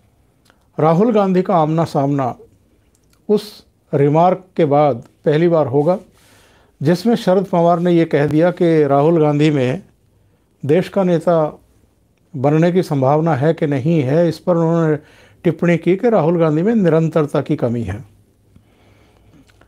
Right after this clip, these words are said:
तो इस पर कांग्रेस के कई नेताओं ने नाखुशी जाहिर की। उनके नेता के बारे में इस तरह की टिप्पणी कैसे कर दी? ये तो वैसी ही टिप्पणी है जैसी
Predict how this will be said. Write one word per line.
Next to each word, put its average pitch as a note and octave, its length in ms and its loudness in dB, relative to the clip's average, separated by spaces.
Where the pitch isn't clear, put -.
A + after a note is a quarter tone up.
तो F3 120 2
इस F3 140 -4
पर A#3+ 200 0
कांग्रेस F#3 420 0
के D#3 240 -2
कई F3 180 2
नेताओं D3+ 400 -2
ने B2+ 240 -6
नाखुशी C#3+ 500 -4
जाहिर A#2+ 300 -4
की। B2 280 -12
उनके C#3+ 300 0
नेता D3 260 0
के E3+ 120 -4
बारे D#3 220 -2
में D3+ 120 -6
इस - 120 -14
तरह C3+ 160 -4
की C#3+ 100 -4
टिप्पणी C#3 340 -10
कैसे C3+ 240 -10
कर C#3+ 140 -6
दी? C3+ 220 -10
ये - 420 -12
तो D3 140 -2
वैसी C#3 300 0
ही D#3 140 2
टिप्पणी D#3 400 -2
है C#3+ 160 0
जैसी C#3 400 0